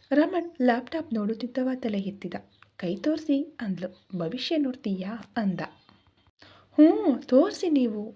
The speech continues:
ಅಂದ್ಲು. ಅವನ ಅಂಗೈ ರೇಖೆ ಓದಿ, "You are going to be a father" ಎಂದಿದ್ದೆ. ಅವ "ಇದೇನು ಹೊಸ ಜೋಕಾ?" ಅಂತ ಹುಬ್ಬುಗಳನ್ನು ಬಿಗಿದೆ ಕೇಳಿದ. ಮುಖ ಗಂಟಾಕಿದಳು. "I am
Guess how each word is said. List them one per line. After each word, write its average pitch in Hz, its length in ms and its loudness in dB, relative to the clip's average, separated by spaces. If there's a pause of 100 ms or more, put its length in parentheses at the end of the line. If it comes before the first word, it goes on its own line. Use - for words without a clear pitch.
ಅಂದ್ಲು. 196 260 -2 (380)
ಅವನ 247 220 0 (160)
ಅಂಗೈ 202 380 -2
ರೇಖೆ 277 360 0
ಓದಿ, 254 380 0 (360)
"You 196 220 2
are 277 360 0
going 240 680 -2
to 262 140 0
be 240 340 -2 (420)
a 226 160 -2 (160)
father" 208 520 -2
ಎಂದಿದ್ದೆ. 190 500 -4 (340)
ಅವ 233 180 0 (580)
"ಇದೇನು 269 380 4
ಹೊಸ 196 380 -4 (100)
ಜೋಕಾ?" 180 640 -4
ಅಂತ 269 260 -2
ಹುಬ್ಬುಗಳನ್ನು 247 800 -2 (360)
ಬಿಗಿದೆ 226 480 2
ಕೇಳಿದ. 170 400 -6 (580)
ಮುಖ 254 300 2
ಗಂಟಾಕಿದಳು. 185 920 -4 (960)
"I 330 40 4
am 277 180 4